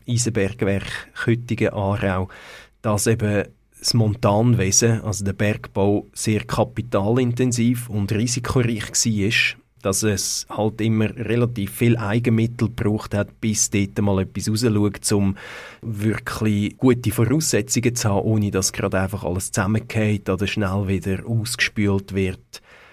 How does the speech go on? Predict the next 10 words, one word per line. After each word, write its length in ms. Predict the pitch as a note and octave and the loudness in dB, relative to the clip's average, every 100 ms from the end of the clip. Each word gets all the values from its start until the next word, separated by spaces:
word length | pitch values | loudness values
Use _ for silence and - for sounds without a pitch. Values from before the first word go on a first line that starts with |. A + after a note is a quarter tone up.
| - _ _ | -20 _ _
Und 560 | A2 G#2 G#2 F#2+ - - | 0 2 2 0 -8 0
da 140 | G#2 | 2
muss 220 | G#2+ A2 | 4 2
man 160 | A#2 G#2+ | 2 2
natürlich 340 | G#2+ A2+ G2+ - | 2 0 -2 2
können 200 | G#2+ G2 | 0 2
verlässlich 640 | - G2+ G2 - G#2 - | 2 2 2 0 -4 -4
gute 380 | - G2+ - G2 | 0 0 0 -4
Absätze 560 | G#2 - - A2+ - - | -4 0 2 2 0 -2
erzielen 640 | A#2+ A#2+ - G2+ G#2+ A#2 | -2 -2 0 2 4 4